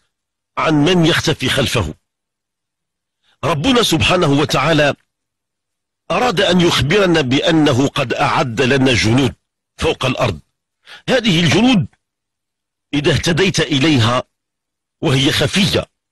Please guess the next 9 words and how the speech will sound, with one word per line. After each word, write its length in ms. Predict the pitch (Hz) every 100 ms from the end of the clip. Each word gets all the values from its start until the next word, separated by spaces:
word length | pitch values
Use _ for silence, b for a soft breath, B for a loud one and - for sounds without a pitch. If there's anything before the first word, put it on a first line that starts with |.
| _ _ _ _ _ _ _
قد 180 | 156 120
لا 140 | 202
ترى 340 | 233 170 165 147
بالعين 520 | 117 127 131 160 185
المجردة، 640 | 147 127 117 120 104 95 - _ _ _ _ _ _ _ _ -
وإنما 680 | 156 233 226 196 175 170 - -
مبعثها 600 | 147 131 127 - 143 131
الإيمان 680 | 127 151 127 143 185 170 139 -
الخفي 800 | 143 117 - 165 - 156 139 95